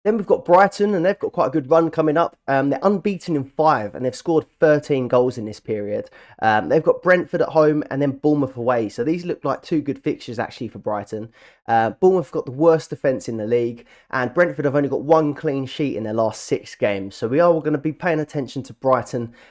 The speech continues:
uh, for this weekend, and we'll go on to see they've got quite a good run coming up as well. Um, and then Newcastle, l-, like I said, back-to-back wins, both two one. Um, they have started to turn things around now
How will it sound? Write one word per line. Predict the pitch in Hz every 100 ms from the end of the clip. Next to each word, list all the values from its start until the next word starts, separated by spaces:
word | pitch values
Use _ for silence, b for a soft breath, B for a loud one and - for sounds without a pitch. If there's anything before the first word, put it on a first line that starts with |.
| b
uh, | -
for | - - 202
this | 202 -
weekend, | 208 202 202 208 208 - b
and | - 151
we'll | 151
go | 147
on | 175
to | 139
see | - 170
they've | 135 131
got | -
quite | - 175 -
a |
good | 139 131
run | 139 135
coming | 120 113
up | 104
as | 110
well. | 117 120 127 - b b
Um, | 131 -
and | 226
then | 220 202
Newcastle, | 175 170 165 156 156 165 160 185
l-, | -
like | 202 -
I | 143
said, | 123 120
back-to-back | 175 - - 120 -
wins, | 123 113 117 113
both | - 175 151 -
two | - 123
one. | 110 104 107 104 - b b
Um, | 107
they | 110
have | 120 135
started | - - 123
to |
turn | - 135 120
things | 123 113 -
around | 110 104
now | 107 104 104